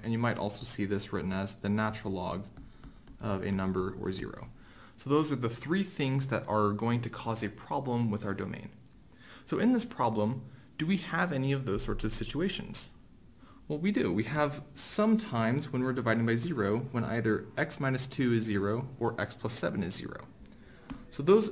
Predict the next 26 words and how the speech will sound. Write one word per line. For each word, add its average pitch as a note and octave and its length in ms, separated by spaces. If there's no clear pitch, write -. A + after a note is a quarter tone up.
two G3 200
things C#3 460
are B2 80
going B2+ 240
to C3+ 80
be B2+ 260
pieces A#2+ 500
that A#2+ 100
are A#2+ 60
going B2 240
to B2 100
cause A#2 420
problems G#2+ 460
in G2+ 80
our G2 80
domain. G2+ 460
So - 100
that D#3 60
means C#3 120
we C#3 120
know C3+ 160
that - 140
x C3+ 520
cannot D3+ 440
be E3+ 120
two, C3 400